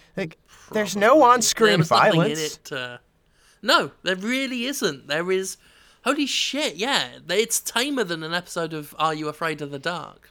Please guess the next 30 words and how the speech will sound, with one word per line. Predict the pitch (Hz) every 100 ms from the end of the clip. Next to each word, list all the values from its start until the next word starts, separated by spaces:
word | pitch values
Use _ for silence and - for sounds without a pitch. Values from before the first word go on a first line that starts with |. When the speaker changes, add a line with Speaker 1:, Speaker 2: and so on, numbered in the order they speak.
| -
Speaker 1:
Yeah, | 185 214 156
I | 165
mean, | 165 165 170
the, | 156
there's | 151 156 151 151
guns | 135 151 175 180 165 -
being | 135 147 135 123
fired. | - 107 95 110 160 - _ _ _ _ _ -
Speaker 2:
Yeah, | 180 170 143 -
there's | 190
at | 208
least | 220 -
a | 202
sense | 190 165
of | 160
threat | - - 165 180 143 -
in | 135 131
a | 123
show | - 151
like | 131 131 131
Goosebumps | 135 127 - 127 - -
or | 135
Are | 127
You | 127
Afraid | 123 135 127
of | 127
the | 123 123
Dark? | 156 165 147 - _
Speaker 1:
<laughs> | _ _ _ _ _ _ _ _ _ _
Yeah. | 151 170 147